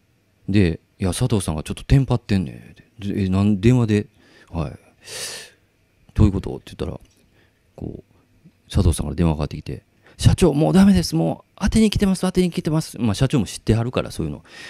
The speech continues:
「もうあかん、あかん、あかん。もう、いや、もう、もう、もう無理、無理、無理、もう、もう仕事もできひん」って言って、そういうことを言ってたらしくて。で、行ったんですけど、佐藤さんの姿が見えないんですよ。で、警察の人に聞いたら、「あ、あ、多分あっちで保護されてると思いますよ」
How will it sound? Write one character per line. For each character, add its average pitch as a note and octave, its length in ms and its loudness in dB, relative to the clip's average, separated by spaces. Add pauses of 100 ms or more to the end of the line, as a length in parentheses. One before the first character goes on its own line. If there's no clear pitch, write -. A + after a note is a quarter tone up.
「も D3+ 180 2
う - 20 -6
あ D#3+ 80 -8
か - 140 -6
ん、 - 20 -6
あ - 20 -20
か F#3 80 -6
ん、 F3 40 -6
あ - 20 -10
か F3+ 180 -6
ん。 D3+ 60 -4
も E3+ 160 0
う、 F3+ 60 -2
い F3 60 -2
や、 F3+ 140 -2
も F#3+ 220 0
う、 - 20 0
も G3+ 200 2
う、 - 20 6
も A3 140 6
う - 20 6
無 A3 80 6
理、 A3 60 6
無 A3+ 120 4
理、 G#3+ 60 0
無 G#3 120 2
理、 G3+ 60 0
も G3 100 0
う、 F#3+ 40 0
も F#3+ 100 0
う G#3 40 0
仕 B3+ 120 -2
事 B3 160 -2
も B3+ 60 -6
で - 140 -8
き A#3+ 120 -6
ひ - 140 -6
ん」 - 40 -10
っ - 40 -20
て - 60 -20
言 - 100 -20
っ - 20 -20
て、 - 220 -20 (500)
そ - 100 -6
う B2 40 2
い A2+ 40 0
う - 20 -4
こ G2+ 80 -4
と C#2+ 100 -10
を - 20 -10
言 D#2+ 80 -10
っ - 40 -16
て - 140 -16
た - 100 -20
ら - 80 -20
し - 100 -20
く - 80 -20
て。 - 120 -20 (1120)
で、 F3+ 260 2 (120)
行 A3+ 120 0
っ - 40 -20
た - 100 2
ん G#2+ 40 4
で - 20 0
す - 60 -4
け F2 80 -2
ど、 D#2 120 -4
佐 - 260 0
藤 D3 140 2
さ - 160 -4
ん C2 100 -4
の A#1 160 -12 (200)
姿 A#2 320 0
が D2 80 -6
見 E2+ 180 0
え A2 80 4
な G2+ 80 2
い C#2+ 60 -6
ん - 20 -14
で - 60 -18
す - 60 -20
よ。 - 80 -20 (640)
で、 B2 100 -4
警 A2+ 160 0
察 A#2 280 0
の A#2+ 60 2
人 A2 180 -2
に C#2+ 200 -6 (240)
聞 G2+ 100 -4
い E2+ 60 -2
た D2+ 100 -8
ら、 F2 180 -6
「あ、 - 120 -18 (360)
あ、 - 160 -14 (240)
多 G3+ 140 2
分 B2+ 180 2
あ - 80 -6
っ - 40 0
ち - 120 -4
で E3 60 6
保 - 160 8
護 - 100 -2
さ - 160 -6
れ G#2 80 -6
て A2 80 -6
る G#2 80 -4
と - 80 -8
思 E2 100 -4
い C#2+ 40 -8
ま - 60 -12
す - 100 -14
よ」 - 100 -14